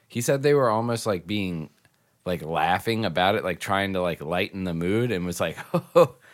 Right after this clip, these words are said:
yeah, man, we keep getting these reservations. We don't have any of those trucks."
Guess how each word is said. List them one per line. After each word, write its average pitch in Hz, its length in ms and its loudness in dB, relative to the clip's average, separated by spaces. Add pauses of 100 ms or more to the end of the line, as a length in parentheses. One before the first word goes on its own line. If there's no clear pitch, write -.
(200)
yeah, 127 300 4
man, 107 380 2
we 147 140 -2
keep 175 300 -4
getting 160 260 0
these 165 180 0
reservations. 170 800 0
We 247 140 -2
don't 202 180 4
have 101 200 4
any 85 240 0
of 76 120 -2
those 76 200 -4
trucks." - 580 -2